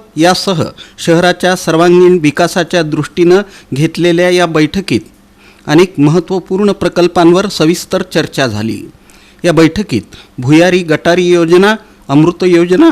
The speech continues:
आणि राज्यस्तरीय नगरोत्थान योजनेतील कामांची सद्यस्थिती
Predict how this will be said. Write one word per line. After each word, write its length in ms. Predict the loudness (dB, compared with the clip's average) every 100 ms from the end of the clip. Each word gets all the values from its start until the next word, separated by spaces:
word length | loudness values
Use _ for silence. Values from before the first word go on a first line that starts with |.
| 0 -12 _ -8
आणि 200 | -2 0
राज्यस्तरीय 760 | 0 -2 -4 -4 -6 -4 -2 0
नगरोत्थान 760 | 0 0 -2 -4 -6 -2 0 2
योजनेतील 640 | 0 0 2 0 0 -6 -2
कामांची 500 | 0 2 2 0 -4
सद्यस्थिती 840 | -6 -6 -4 -2 -2 -4 -6 -4